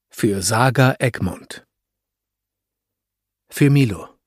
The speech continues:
Wenn ich einen Computer nicht im Griff habe, muss er sich nicht gleich selbstständig machen. Er läuft dann nur unkontrollierte Wege.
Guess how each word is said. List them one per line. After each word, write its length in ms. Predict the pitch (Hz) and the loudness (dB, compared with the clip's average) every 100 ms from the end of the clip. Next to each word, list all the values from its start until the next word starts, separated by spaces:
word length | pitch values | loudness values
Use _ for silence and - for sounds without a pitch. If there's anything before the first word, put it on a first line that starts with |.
| _ _ _ _ _ _ _ _ _ _ _ _ _ _ - | _ _ _ _ _ _ _ _ _ _ _ _ _ _ -2
Wenn 200 | 123 147 | 2 2
ich 140 | 143 | 2
einen 200 | 143 147 | 2 2
Computer 500 | 147 135 - 196 175 | 0 -2 0 0 0
nicht 180 | 151 - | 0 0
im 100 | 131 | 0
Griff 260 | 120 160 - | 0 0 2
habe, 300 | 139 135 127 - - - _ | 2 2 0 -6 -20 -20 _
muss 220 | - 151 143 | 0 2 4
er 100 | 143 | 2
sich 180 | 139 | 2
nicht 180 | 156 147 | 0 0
gleich 220 | - 131 | 0 0
selbstständig 640 | - 156 - - 101 90 - | 2 0 -2 -2 -4 -6 -10
machen. 320 | 87 - - _ _ _ _ _ _ _ | -12 -14 -18 _ _ _ _ _ _ _
Er 120 | - 123 | -2 2
läuft 300 | 135 139 147 | 2 2 4
dann 120 | 131 | 4
nur 200 | 127 - | 4 2
unkontrollierte 800 | 147 143 147 143 135 135 135 127 | 0 0 -2 2 2 2 0 -4
Wege. 380 | 151 - - | -6 -10 -14